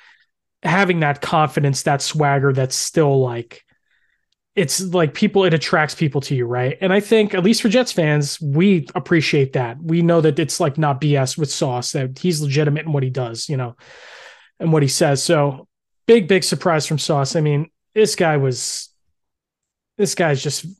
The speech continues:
he, he's something special. He really is. Best win. This is another one we're in lockstep with. I mean, that Bills win. I made a special, a special intro for the podcast and everything from that Bills win. And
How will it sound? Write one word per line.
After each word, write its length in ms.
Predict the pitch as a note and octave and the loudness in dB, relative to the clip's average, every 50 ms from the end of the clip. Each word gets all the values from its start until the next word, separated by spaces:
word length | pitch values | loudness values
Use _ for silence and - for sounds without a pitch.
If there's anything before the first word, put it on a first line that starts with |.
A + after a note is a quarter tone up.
| _ _ _ _ | _ _ _ _
he, 300 | G3+ - - G3+ G3 E3+ | -6 -2 0 2 2 4
he's 680 | D3+ F#3+ F#3+ D#3+ C3 - - - - - - - - _ _ _ _ _ _ _ | 4 4 4 2 2 -2 -4 -8 -10 -10 -12 -16 -20 _ _ _ _ _ _ _
something 260 | - - - G#3 F3 C#3+ | -4 -2 0 0 0 0
special. 480 | - - C#3+ C3+ - - A#2+ A2 - _ _ _ _ | -2 -2 -2 -2 -4 -6 -10 -12 -14 _ _ _ _
He 100 | E3+ E3+ | 0 2
really 240 | D#3 C#3 B2 A2+ | 2 2 0 -4
is. 160 | A2 G#2+ - - _ _ _ _ _ _ _ _ _ _ _ _ _ _ _ | -8 -16 -20 -20 _ _ _ _ _ _ _ _ _ _ _ _ _ _ _
Best 240 | G3 G3 F#3+ - F3+ | 0 0 0 2 2
win. 260 | F#3 F#3 F3+ E3+ - - | 2 2 2 0 -2 -4
This 140 | - F#3 D3+ | -6 -4 -2
is 60 | D#3+ | 0
another 260 | E3+ E3+ E3 E3 D#3+ D#3 | 0 2 2 4 4 4
one 220 | D3+ D3 D3+ D3 | 4 2 2 2
we're 100 | D3 C#3+ | 2 2
in 80 | C#3 C#3 | 2 2
lockstep 480 | C#3 C3+ C3 C3 - - C#3+ C3+ - | 0 0 -2 -2 -4 -4 -4 -4 -2
with. 220 | D3+ C3+ C3+ - - | -4 -4 -4 -4 -4
I 60 | G3 | -2
mean, 140 | F3 E3+ E3 | 0 2 2
that 160 | F3 E3+ - | 0 2 2
Bills 260 | - D#3+ C#3+ C#3 B2+ | 2 2 2 0 0
win. 300 | C3+ C3+ B2+ B2 A#2+ A2+ - _ _ _ _ _ _ _ _ _ _ _ _ - | -2 -2 -2 -4 -6 -8 -12 _ _ _ _ _ _ _ _ _ _ _ _ -6
I 60 | F3+ | -2
made 180 | E3 E3+ D#3+ D3+ | 2 2 4 2
a 40 | C#3+ | 2
special, 640 | - - F#3 E3 - - E3+ D3+ C#3+ C3+ C3+ C3+ - _ _ | 0 0 -2 -2 0 0 0 0 0 0 -2 -6 -10 _ _
a 60 | - | -14
special 380 | - - - G3 E3+ - F3 D#3+ | -10 -2 -2 0 0 0 -4 -4
intro 360 | D3+ D3 D3+ C#3+ - D#3 C#3+ | -2 -2 -2 0 0 0 0
for 120 | C#3 - D3+ | 2 2 0
the 60 | C3 | 0
podcast 520 | - D3 C#3+ C3+ C3 - C#3+ C3+ C3 - | 0 -2 -4 -4 -4 -2 -4 -4 -4 -2
and 80 | C#3+ C3+ | -4 -4
everything 320 | B2+ C3 B2+ - D#3+ C#3 | -4 -4 -4 -4 -4 -4
from 160 | C3+ E3+ D3+ | -2 -2 0
that 140 | C#3 C3 C3 | 0 0 -2
Bills 220 | - C3+ B2+ B2 A#2 | -2 -4 -4 -4 -4
win. 260 | B2+ B2 B2 B2+ C3 - | -6 -6 -6 -8 -8 -10
And 360 | F#3 F3+ D#3 C3+ C3 C3 C3 | -8 -4 -2 -2 -2 -2 -4